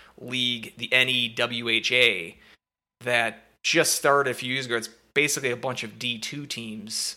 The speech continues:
um, that are playing up,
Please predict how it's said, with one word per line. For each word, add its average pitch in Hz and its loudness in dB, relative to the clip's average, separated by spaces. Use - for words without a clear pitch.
um, 107 -12
that 113 -2
are 113 -2
playing 117 -2
up, 123 0